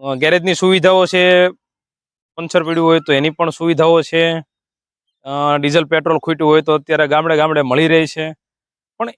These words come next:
એ સમયની અંદર નહીં મોબાઈલ કે શું ફોલ્ટ આવ્યો તમે જોઈ શકો, નહીં ગામડે ગામડે કોઈ જગ્યાએ ક્યાંય એવી દુકાનો કે એવી ગેરેજો કે કાંઈ પ્રોબ્લેમ આવ્યો હોય તો તમે તરત બતાવી શકો. અને એવા સમયની અંદર આ ગાડી હાંકવી એટલે એક ચેલેન્જનું કામ હતું.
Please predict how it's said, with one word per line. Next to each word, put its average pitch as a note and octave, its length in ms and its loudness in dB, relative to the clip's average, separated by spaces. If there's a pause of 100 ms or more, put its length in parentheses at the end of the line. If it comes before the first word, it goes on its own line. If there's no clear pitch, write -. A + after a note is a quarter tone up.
એ A#3 180 4
સમયની A3 440 0
અંદર D#3 300 0 (560)
નહીં G3+ 200 0
મોબાઈલ G3+ 380 2
કે - 320 -18 (320)
શું G3+ 240 -2
ફોલ્ટ G#3 280 2
આવ્યો G#3 160 4
તમે F#3 200 -2
જોઈ F3 220 2
શકો, A#2+ 440 -4 (320)
નહીં F3 180 -4
ગામડે G3+ 320 0
ગામડે G3 400 2
કોઈ G3+ 260 0
જગ્યાએ F#3+ 400 0
ક્યાંય F#3+ 420 -2 (220)
એવી F3+ 160 -4
દુકાનો F3+ 500 0
કે E3+ 140 -6
એવી F3 140 0
ગેરેજો D#3 460 0
કે C#3+ 140 -18
કાંઈ D#3+ 160 -4
પ્રોબ્લેમ E3+ 380 -2
આવ્યો E3 80 2
હોય E3 120 2
તો D#3 60 -4
તમે D#3 200 -6
તરત D3+ 220 0
બતાવી D3 380 -2
શકો. C#3+ 280 -10 (800)
અને F#3 120 -8 (120)
એવા G3 260 2
સમયની G3+ 440 0
અંદર F#3+ 240 2
આ F3+ 100 2
ગાડી F3+ 280 0
હાંકવી F#3 360 -2
એટલે F#3 160 0
એક F3 80 0
ચેલેન્જનું F3 520 -2
કામ A#2 220 -2
હતું. G2+ 220 -20